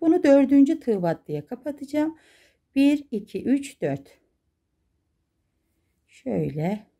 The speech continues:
sık iğne ile sabitledim. Şimdi arkadaşlar yaptığımız işleme bakalım.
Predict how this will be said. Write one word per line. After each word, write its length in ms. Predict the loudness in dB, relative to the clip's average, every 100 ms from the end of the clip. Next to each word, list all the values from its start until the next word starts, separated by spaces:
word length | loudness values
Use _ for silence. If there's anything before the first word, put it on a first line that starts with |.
| _ _ _ _ _ _ _ _
sık 280 | -20 -20 -12
iğne 180 | -8 -6
ile 240 | -6 -10
sabitledim. 760 | -12 -16 -16 -16 -20 _ _ _ _ _ _ _ -20 _
Şimdi 280 | _ 0 2
arkadaşlar 560 | 2 -4 -4 -4 -4 -2
yaptığımız 540 | -2 -2 0 0 2
işleme 420 | -2 -2 -2 -2
bakalım. 420 | -2 -6 -10 -12